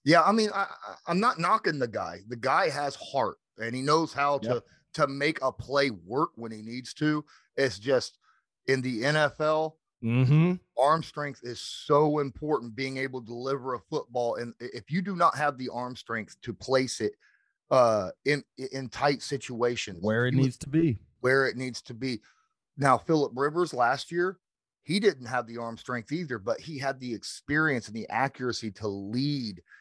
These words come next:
Speaker 1: Yeah, exactly. His, his smarts. He was able to lead receivers so that, you know, the ball, when it landed, was nowhere near
Speaker 2: Yeah.
Speaker 1: a defender, where Sam doesn't have that experience. And you could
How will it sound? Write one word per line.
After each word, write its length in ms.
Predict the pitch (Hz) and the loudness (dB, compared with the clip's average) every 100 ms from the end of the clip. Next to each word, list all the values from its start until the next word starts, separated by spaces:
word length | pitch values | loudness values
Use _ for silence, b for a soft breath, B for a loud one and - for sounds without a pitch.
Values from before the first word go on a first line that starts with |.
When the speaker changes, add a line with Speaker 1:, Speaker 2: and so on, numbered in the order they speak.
| B | B
Speaker 1:
Yeah, 140 | - 117 | -4 -4
exactly. 720 | 110 98 113 127 - 117 95 | -4 0 2 2 -2 -4 -2
His, 280 | 104 104 - | -4 -6 -8
his 200 | 117 110 | -8 -10
smarts. 560 | - - 127 139 123 - b b - | -10 -2 4 4 4 -6 b b -2
He 80 | |
was 160 | 170 156 | 0 2
able 240 | 175 160 139 | 0 -2 -2
to 60 | |
lead 480 | 135 135 151 160 143 | -2 -2 -8 -10 -10
receivers 800 | 131 131 - 143 139 117 104 92 | -8 -6 -6 -6 -4 0 -2 -2
so 180 | - 131 | -2 0
that, 200 | 120 - | 0 -4
you 140 | 123 | -6
know, 140 | 123 117 | -6 -6
the 120 | 113 | -8
ball, 380 | 98 117 131 127 | -2 2 2 2
when 120 | 120 | -6
it 100 | 101 | -8
landed, 380 | 104 127 139 110 | -6 -6 -4 -6
was 220 | 110 98 | -8 -8
nowhere 400 | 127 123 113 107 | -8 -6 -4 -4
near 500 | 104 110 120 147 127 B B | -4 -6 -2 0 -2 B B
Speaker 2:
Yeah. 140 | 147 113 | 2 2
Speaker 1:
a 20 | |
defender, 640 | 107 - 143 147 120 90 b b b | -2 -6 -4 -2 -2 -4 b b b
where 420 | 131 131 123 113 - | 0 4 4 2 -4
Sam 360 | - - 175 190 | -10 -4 -2 -2
doesn't 340 | 170 151 143 | -4 -6 -10
have 300 | - 160 127 | -10 -10 -4
that 180 | 110 98 | -2 -2
experience. 800 | 92 - - 92 87 78 - - | -4 -8 -6 -8 -10 -18 -20 -8
And 480 | 107 110 104 101 95 - | -4 -2 -4 -8 -10 -10
you 180 | 110 120 | -10 -8
could 240 | 117 98 | -10 -14